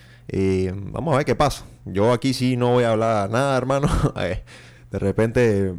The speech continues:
me conformo con haber sacado a Dallas. Vamos a ver qué pasa con San Francisco. Pues San Francisco está muy hot todavía, hermano. Así que vamos a ver.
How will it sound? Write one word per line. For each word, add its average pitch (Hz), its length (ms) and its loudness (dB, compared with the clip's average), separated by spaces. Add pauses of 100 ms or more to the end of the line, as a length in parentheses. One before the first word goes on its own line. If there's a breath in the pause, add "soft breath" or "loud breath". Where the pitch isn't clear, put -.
(140)
me 101 180 -2
conformo 110 480 0
con 101 100 0
haber 98 800 2
sacado 113 380 2
a - 20 4
Dallas. 123 320 2
Vamos 110 140 -2
a 117 60 0
ver 110 60 -2
qué 110 80 2
pasa 117 240 0
con 101 140 0
San 92 160 -2
Francisco. 127 580 -2 (360 soft breath)
Pues 110 100 -2
San 101 100 0
Francisco 104 280 0
está 107 140 0
muy 104 180 -2
hot 104 220 0
todavía, 71 400 -8
hermano. - 280 -16 (180)
Así - 200 -18
que - 340 -14 (380 soft breath)
vamos 101 200 0
a 95 60 2
ver. 104 240 -2